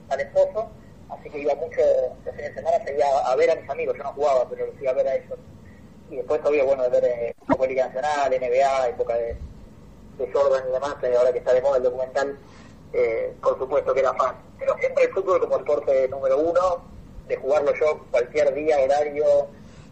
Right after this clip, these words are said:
salía un partido de fútbol cinco o una de la mañana y yo iba, eh, y así, y bueno, y todo el tiempo, y de mirar mucho también, todo, el fútbol de, de afuera, lo que, lo que sea en la tele en vivo, yo te, te lo, te lo miraba.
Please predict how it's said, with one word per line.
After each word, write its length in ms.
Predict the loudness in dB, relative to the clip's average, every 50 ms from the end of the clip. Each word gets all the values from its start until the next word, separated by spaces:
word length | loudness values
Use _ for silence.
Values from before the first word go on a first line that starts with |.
| -20 -16 -10 -8
salía 180 | -6 -6 -6
un 80 | -4 -2
partido 320 | -2 -2 -2 -2 -4 -4
de 60 | -4
fútbol 140 | -4 -4 -4 -6
cinco 240 | -8 -8 -2 0 0
o 40 | 2
una 100 | 2 2
de 60 | 2
la 60 | 0
mañana 340 | 0 0 0 0 2 2 2 0
y 120 | 0 -2
yo 80 | -2 -2
iba, 520 | -2 0 2 4 4 4 2 0 -4 -6 -14 -20 -20 -20 -20 -20 -20 -20 -16 -6 -2
eh, 680 | -2 0 0 2 0 0 0 0 -2 -2 -4 -6 -8 -10 -6
y 100 | -2 -2
así, 500 | -2 -2 -4 -8 -18 -16 -16 -14 -14 -14 -14 -4
y 60 | 0
bueno, 260 | 2 2 2 0 -4 -10 -14 -18 -18
y 60 | -8
todo 200 | -2 2 2 2
el 80 | 2 0
tiempo, 480 | -2 -4 -4 -2 0 0 0 0 0 -4 -16 -20 -20 -20 -20 -20 -20 -20 -20 -18 -12
y 80 | -4 -2
de 100 | -2 0
mirar 220 | 0 0 0 2 2
mucho 220 | 0 -2 -2 -2
también, 320 | -2 0 2 0 0 0 -2 -10 -20 -18 -4 0
todo, 360 | 2 2 4 2 0 -2 -6 -12 -18
el 80 | -18 -16 -14
fútbol 320 | -14 -6 -2 -2 0 2
de, 160 | 2 0 2
de 100 | 2 0
afuera, 320 | 0 2 2 2 4 4 4
lo 140 | 2 2 2
que, 100 | 2 2
lo 100 | 2 2
que 160 | 0 0 2
sea 120 | 2 2
en 80 | 2 2
la 100 | 0 0
tele 140 | 0 0 0
en 100 | 0 -2
vivo, 400 | -4 -2 0 0 0 -2 -4 -8 -14 -18 -20 -20 -20 -20 -20 -20 -20 -20 -20 -16
yo 160 | -4 -2 0 0
te, 80 | 0
te 240 | -2 -4 -6 -4 -2
lo, 240 | 0 2 2 2 0
te 160 | -2 -2 -2
lo 80 | -2 0
miraba. 440 | 0 0 2 2 2 0 -2 -6